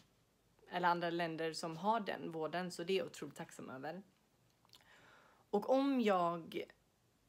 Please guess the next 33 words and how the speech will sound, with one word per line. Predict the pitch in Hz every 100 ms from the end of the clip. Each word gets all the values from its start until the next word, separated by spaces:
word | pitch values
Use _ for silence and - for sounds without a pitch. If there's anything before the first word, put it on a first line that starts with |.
| _ _ _ _ _ -
om | 240
det | 240
är | 214
någon | 202 196 185
där | 180
ute | 175 180 170 - 170
som | 180 175 -
är | 233 247 233
transsexuell | - 196 185 - - 165 143 143 - -
eller | 185 170 175
har | 180 175
de | 165 160
tankarna, | 185 160 170 180
så | 180 180
vill | 190
jag | 180
bara | 156 151
berätta | 156 156 165
för | -
dig | 165 -
att | 165 160 - - - _ _ _ _ _ _
det | 190 180
kommer | - 208 180 165
att | 165 -
bli, | 156 151 156 - _ _
det | 185
kommer | 180 180 165
att | 160
bli | - -
bättre. | 156 - 170 165 -
Alltså, | 180 196 185 185 - - - - _ _ _ _ _ _ _ _ _ _ _ _
bara | - 285 240
kämpa. | - 240 214 - 202 190